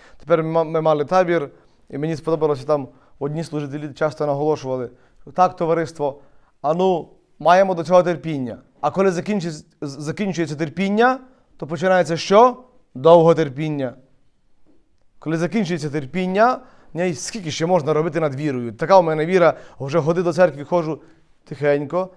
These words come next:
дихайте глибоко. Як закінчується терпіння, то нехай починається що?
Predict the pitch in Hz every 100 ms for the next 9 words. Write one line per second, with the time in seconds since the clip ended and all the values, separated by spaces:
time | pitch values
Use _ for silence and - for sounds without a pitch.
0 | - 135 143 151 143 139 143 131 131 160
1 | 196 _ - - 165 170 170 196 165 160
2 | 147 151 127 156 139 151 185 254 - -
3 | - 156 156 165 156 151 160 151 143 135
4 | 175 196